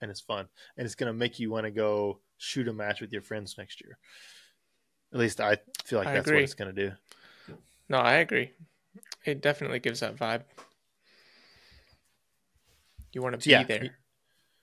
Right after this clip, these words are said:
Speaker 1: we need, we need more eyes on it. We need it to grow bigger so that we can do, for those of you that have watched it,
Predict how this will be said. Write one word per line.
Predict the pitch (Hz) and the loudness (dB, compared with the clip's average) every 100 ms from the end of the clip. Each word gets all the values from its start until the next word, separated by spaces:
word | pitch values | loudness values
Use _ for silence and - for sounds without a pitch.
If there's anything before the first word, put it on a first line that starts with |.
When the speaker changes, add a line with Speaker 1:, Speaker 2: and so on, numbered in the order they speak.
| _ _ _ _ - | _ _ _ _ 0
Speaker 1:
we | 131 | 4
need, | 139 139 139 | 6 6 6
we | 135 | 2
need | 143 143 | 4 6
more | 143 135 | 4 6
eyes | 131 135 117 | 10 10 10
on | 120 107 | 4 2
it. | - | -2
We | 127 | -6
need | 123 127 | -2 -2
it | 127 | -2
to | 117 | 0
grow | 123 120 117 | 6 6 6
bigger | 117 113 113 | 4 4 4
so | 98 120 | 2 0
that | 110 | 0
we | 113 107 | 0 -2
can | 117 107 | -4 -2
do, | 110 110 107 101 - _ | 0 0 0 -4 -8 _
for | - 120 | -2 4
those | 123 113 | 4 4
of | |
you | 117 113 | 2 2
that | - | 0
have | - 135 143 139 | 2 8 10 10
watched | 113 107 - 131 | 8 4 2 0
it, | 120 | 0